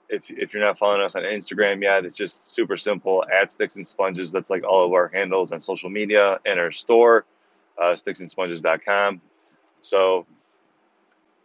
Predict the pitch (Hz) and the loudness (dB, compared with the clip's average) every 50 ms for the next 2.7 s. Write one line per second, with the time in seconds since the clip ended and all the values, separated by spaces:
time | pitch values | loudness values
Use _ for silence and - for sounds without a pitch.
0 | - - 113 110 117 139 147 - 135 139 165 196 185 - - 175 165 - 151 135 | -4 2 4 4 4 4 2 -2 0 2 2 2 2 0 -2 -6 -4 -4 -4 -4
1 | 151 196 - - 180 175 156 - 180 - - 143 139 135 131 127 117 143 160 - | -2 -4 -4 -2 -4 -6 -6 -6 -10 -4 0 2 2 4 2 2 -2 -6 -8 -6
2 | 175 170 156 123 104 156 151 120 - 139 143 143 147 143 | -4 -2 -2 -2 -4 -6 -8 -4 -2 0 0 0 0 -2